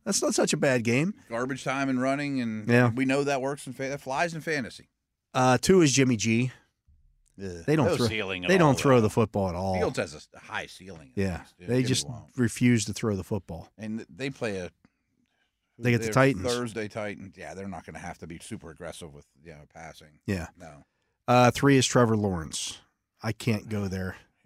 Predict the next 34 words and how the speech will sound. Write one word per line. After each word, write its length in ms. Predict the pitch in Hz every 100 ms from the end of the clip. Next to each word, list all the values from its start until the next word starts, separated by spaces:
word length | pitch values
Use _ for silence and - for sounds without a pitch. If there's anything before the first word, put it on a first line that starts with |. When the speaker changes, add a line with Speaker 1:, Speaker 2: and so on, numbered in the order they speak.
| _ _ _
Speaker 2:
It's, 160 | 110 -
it's 380 | 117 - - -
too 120 | 143
bad 280 | 110 120 165
right 140 | 101
Speaker 1:
I 40 | 110
Speaker 2:
now. 40 |
Speaker 1:
just 180 | 110 110
can't 280 | - 117 117
go 180 | 110 107
there 200 | 107 104
at 80 | 98
all. 300 | 101 98 87 -
Speaker 2:
I 60 |
Speaker 1:
He's 100 | 110 107
Speaker 2:
mean, 80 |
if, 220 | 104 - -
if 120 | 101
L-, 160 | 110 -
Trevor 280 | - 160 190
Lawrence 300 | 165 160 147
was 140 | 135 110
a 60 |
stock, 440 | - - 120 117 -
I'd 180 | 101 85
buy 300 | 101 104 107
so 360 | - - 117
much 240 | 117 117 -
of 80 | 110
it, 80 |
I 120 | 101 101
can 140 |
Speaker 1:
I 60 |
can't 20 | 110